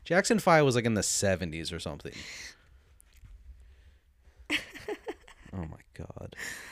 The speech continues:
Speaker 1: Um, New Edition, B two K, so many great ones. Boyzone. Most of these probably nobody's even fucking heard of. Honestly,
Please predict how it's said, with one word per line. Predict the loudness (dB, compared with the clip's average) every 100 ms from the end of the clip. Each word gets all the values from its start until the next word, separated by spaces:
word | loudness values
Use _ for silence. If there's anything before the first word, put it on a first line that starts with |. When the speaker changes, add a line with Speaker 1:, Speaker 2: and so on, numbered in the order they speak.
| -18 -20 -20 _ -6
Speaker 1:
Um, | -2 0 2
New | 4 4
Edition, | 4 2 0 2 2 2 0 -4 _ _ _ _ _ _ _ _ _ _
B | -2
two | 0 0 -2
K, | 0 2 2 0 -4 _ _ _
so | -8 -4 -4
many | -4 -8
great | -8 -8
ones. | -8
Boyzone. | -12 -6 -4 -2 -2 -2 -2 -2 -4 -10 _ _ _ _ _ _ _ _ _
Most | 0 2
of | 0
these | 0 -2
probably | -2 -2 -2
nobody's | -4 -4 -4 -6
even | -8 -12
fucking | -10 -10 -8
heard | -8 -8
of. | -8 -12 _ 2
Honestly, | 4 4 2 0